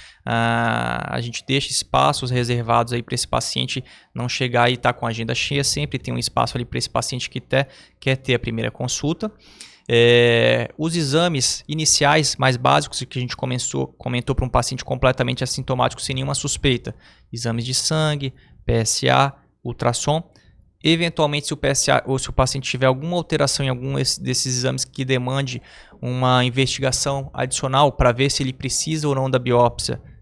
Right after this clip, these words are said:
a ressonância, exame de tomografia, confirmada uma suspeita,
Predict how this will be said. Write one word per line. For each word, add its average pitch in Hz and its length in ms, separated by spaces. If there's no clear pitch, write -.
a 120 140
ressonância, 151 800
exame 120 300
de 120 100
tomografia, 135 920
confirmada 160 800
uma 139 140
suspeita, 151 760